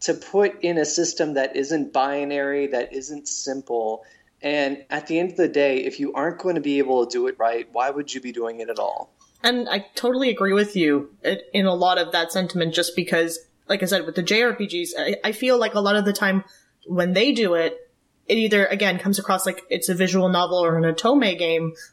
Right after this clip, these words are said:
Speaker 2: like Sakura Wars five, which that's a game I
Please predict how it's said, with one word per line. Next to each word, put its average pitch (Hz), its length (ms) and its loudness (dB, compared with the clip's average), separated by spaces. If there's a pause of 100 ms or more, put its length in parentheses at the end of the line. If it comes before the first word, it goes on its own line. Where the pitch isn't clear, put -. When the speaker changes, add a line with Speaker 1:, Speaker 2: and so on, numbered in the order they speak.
Speaker 2:
like 165 160 0
Sakura 185 460 2
Wars 170 420 2
five, 175 440 0
which 185 340 -6 (140)
that's - 200 0
a 440 60 2
game 330 200 2
I 262 60 2